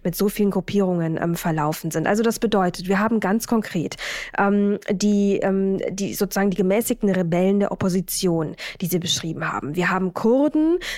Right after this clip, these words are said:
wir haben Ableger von Al-Qaida wie Al-Nusra zum Beispiel. Es gab den Islamischen Staat. Die Unterschiede haben Sie gerade erklärt.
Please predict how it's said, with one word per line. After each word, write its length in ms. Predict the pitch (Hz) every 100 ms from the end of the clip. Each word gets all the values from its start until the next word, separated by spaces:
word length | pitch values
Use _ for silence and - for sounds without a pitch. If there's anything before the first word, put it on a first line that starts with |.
| -
wir 160 | 190
haben 260 | 190 196 196
Ableger 420 | 214 214 196 202
von 380 | - 190 185 180
Al-Qaida 720 | - 170 - 180 202 220 214
wie 200 | 190 190
Al-Nusra 540 | 170 190 202 - 226
zum 180 | - 247
Beispiel. 720 | 226 220 254 - 262 294 311 -
Es 160 | 196 -
gab 160 | 170 -
den 140 | 165
Islamischen 580 | 156 165 165 160 165 165
Staat. 580 | 170 - 160 185 269 -
Die 40 |
Unterschiede 420 | 202 185 185 196 175
haben 160 | 175
Sie 100 | 180
gerade 280 | 175 160 165
erklärt. 640 | - - 170 180 196 262